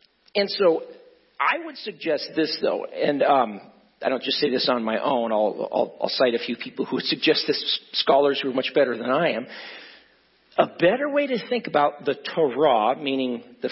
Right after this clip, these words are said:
first five books of the Bible, is not as a law code. And see, that's,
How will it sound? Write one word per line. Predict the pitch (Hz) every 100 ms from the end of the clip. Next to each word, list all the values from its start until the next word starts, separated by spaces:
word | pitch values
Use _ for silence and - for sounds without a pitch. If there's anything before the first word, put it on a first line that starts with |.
| -
first | 139 - -
five | 120 117
books | 131 127 -
of |
the | 123
Bible, | - 123 120 104 113 - - _ -
is | 165 151
not | 165 170
as | 208 165
a | 147
law | 127 120 131 135
code. | - - 120 - - - _ _ _ _ _ _ _ _ -
And | 131
see, | 139
that's, | 170 170